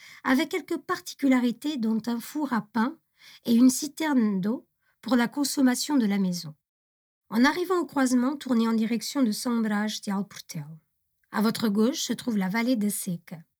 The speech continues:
Vous y verrez quelques toitures typiques. Les sols calcaires et argileux de cette région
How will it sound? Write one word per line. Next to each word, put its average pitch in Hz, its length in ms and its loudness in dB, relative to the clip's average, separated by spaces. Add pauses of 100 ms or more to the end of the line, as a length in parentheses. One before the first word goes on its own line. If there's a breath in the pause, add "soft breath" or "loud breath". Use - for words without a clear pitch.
(500)
Vous 220 200 2
y 233 40 4
verrez 269 280 4
quelques 240 300 -2
toitures 262 460 -2
typiques. - 640 -12 (340)
Les 226 120 2
sols 214 280 0
calcaires 262 540 0
et 214 100 4
argileux 208 420 2
de 202 120 0
cette 214 220 -6
région 247 460 2